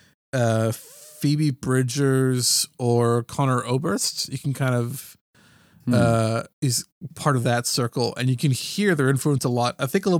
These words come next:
Speaker 1: bit more on this one as well. Uh, there's some songs that are like, "That sounds like a Phoebe Bridgers song," just with a guy
Speaker 2: Hmm.
Speaker 1: singing it. Um, and so I've, it's been,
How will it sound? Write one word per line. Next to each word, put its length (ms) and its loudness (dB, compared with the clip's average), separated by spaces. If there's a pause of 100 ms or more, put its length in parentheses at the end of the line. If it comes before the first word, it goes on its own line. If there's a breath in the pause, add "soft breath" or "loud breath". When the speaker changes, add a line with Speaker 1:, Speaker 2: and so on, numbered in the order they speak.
(100)
Speaker 1:
bit 40 -6
more 280 2
on 80 2
this 160 0
one 120 -4
as 140 -6
well. 360 -4 (380 loud breath)
Uh, 380 0
there's 240 0
some 140 -2
songs 400 2
that 100 0
are 40 0
like, 220 0
"That 160 -2
sounds 200 -4
like 100 0
a 60 0
Phoebe 160 -2
Bridgers 360 0
song," 380 0 (360 loud breath)
just 240 -2
with 100 0
a 60 2
guy 220 2
Speaker 2:
Hmm. 60 4
Speaker 1:
singing 320 0
it. 140 -4 (320)
Um, 600 -2 (840)
and 160 0
so 180 0
I've, 340 -4 (240)
it's 240 -4
been, 640 0